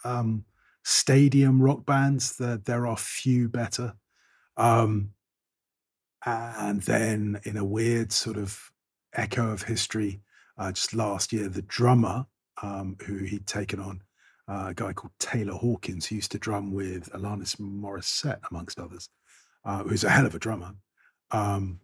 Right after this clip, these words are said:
but also quite a fan of drug use. Uh, he, he passed away, um, in South America. They were on tour in South America. Uh, so the song that I've linked to is from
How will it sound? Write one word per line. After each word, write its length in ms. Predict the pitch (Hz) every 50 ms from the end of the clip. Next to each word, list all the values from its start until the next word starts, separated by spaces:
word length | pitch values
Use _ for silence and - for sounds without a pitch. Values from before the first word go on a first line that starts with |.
| _ -
but 100 | 107 110
also 480 | 101 98 95 - - 107 98 95 95 95 - _ _ _ _ -
quite 340 | - - - - 127 120 120
a 80 | -
fan 380 | - - - - 123 120 123 120
of 280 | 117 95 87 - - _ _ _ - -
drug 300 | - 101 117 120 110 101
use. 300 | 107 127 131 123 - - - - - - - - _ _ _ _ -
Uh, 360 | - 107 104 104 104 104 -
he, 720 | - - - - 117 120 117 117 117 113 113 113 104 107 _ _ _
he 640 | - - - - 110 117 117 117 113 113 110 107 104 - -
passed 360 | - - 113 107 101 - -
away, 540 | 113 101 104 107 104 104 104 104 104 98 - _ _ _ - -
um, 360 | 101 98 98 95 92 95 98 101 _ _ _ _ _ _ _ _ -
in 720 | 98 98 98 98 95 95 95 95 95 95 92 92 95 95
South 400 | 92 - - - 131 143 135 -
America. 420 | 127 117 117 131 147 143 127 - -
They 80 | 95
were 80 | 101 104
on 120 | 107 107
tour 200 | 101 - - 107
in 80 | 101 95
South 160 | - 101 95
America. 400 | 90 95 104 107 98 85 - - _ _ _ _ _ _ _ _ _ - - - - - _ _ -
Uh, 200 | 120 117 117 -
so 180 | - - 127 117
the 80 | 117
song 440 | 113 - - - 170 165 165 160 151
that 120 | 147 139
I've 280 | 123 123 120 113 101 95
linked 500 | 117 120 120 135 131 131 127 - - - - - - -
to 360 | - 98 98 92 90 90 92 - _ -
is 380 | - 104 98 101 98 92 - -
from 580 | - - - - 110 101 98 95 92 92 95